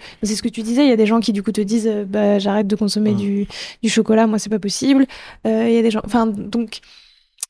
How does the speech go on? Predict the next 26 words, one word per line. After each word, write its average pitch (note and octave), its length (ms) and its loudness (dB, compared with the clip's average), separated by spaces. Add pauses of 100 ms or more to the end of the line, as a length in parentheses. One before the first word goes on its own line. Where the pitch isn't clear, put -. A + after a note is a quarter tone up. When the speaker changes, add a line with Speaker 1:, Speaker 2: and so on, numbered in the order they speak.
(280)
Speaker 1:
euh, G#3+ 200 -8
qu'est-ce B3 220 0
que, A#3+ 300 6 (300)
qu'est-ce, C#4+ 180 2 (240)
quelle B3 160 2
piste - 340 0
est-ce G#3 160 -2
que A3 60 0
tu G3+ 160 -4
peux A#3+ 160 2
donner A3+ 300 4
sur A3 200 -2
tout G#3+ 140 -6
ça ? F3 180 -4
Comment A#3 280 2
on G#3+ 100 2
peut A3+ 240 4 (600)
à B3+ 120 4
la B3 120 6
fois A#3+ 200 0
mieux A3+ 160 0
consommer, A3+ 680 0
à A#3 140 -4
la A3 100 -2
fois A3 200 -2
s'engager ? G#3 680 0